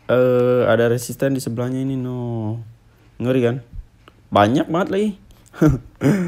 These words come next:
Takutnya, takutnya, eh, dia itu bakal ke bawah tuh, belum tahu nih dia mau ke bawah sampai mana ya. Ketika ada yang dorong resisten di sebelahnya. Jadi kita pilih tutup open posisi. Oke. Mungkin cukup sampai sini aja dulu kali ya.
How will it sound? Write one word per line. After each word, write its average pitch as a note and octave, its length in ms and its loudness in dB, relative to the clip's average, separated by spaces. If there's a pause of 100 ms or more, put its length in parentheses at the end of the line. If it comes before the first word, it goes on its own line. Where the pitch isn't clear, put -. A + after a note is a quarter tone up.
(500)
Takutnya, C#3 760 4
takutnya, A#2+ 560 2 (720)
eh, G#2+ 560 -2
dia A2 160 0
itu B2 160 -2
bakal A#2+ 240 4
ke G#2+ 140 0
bawah G#2 260 4
tuh, D3 140 2
belum A2 180 2
tahu C#3 140 4
nih D3+ 160 4
dia C#3+ 160 0
mau B2 260 -4
ke A2 80 -2
bawah G#2 240 2
sampai G#2+ 320 0
mana G#2 460 -4
ya. G#2+ 160 -6 (400)
Ketika C3 480 0
ada A#2+ 80 0
yang A2 220 0
dorong G#2+ 340 2
resisten A2+ 720 -2
di G#2 80 0
sebelahnya. G2+ 800 -4 (140)
Jadi G#2+ 500 -6
kita G#2+ 300 -10
pilih G2+ 160 -8
tutup F#2+ 260 -8 (140)
open - 320 -12
posisi. - 320 -14 (320)
Oke. C3+ 240 -2 (560)
Mungkin E3 180 4
cukup G#3+ 220 6
sampai G3+ 240 4
sini F3+ 240 2
aja E3 160 4
dulu D3 320 6
kali G2+ 320 4
ya. A2 40 -4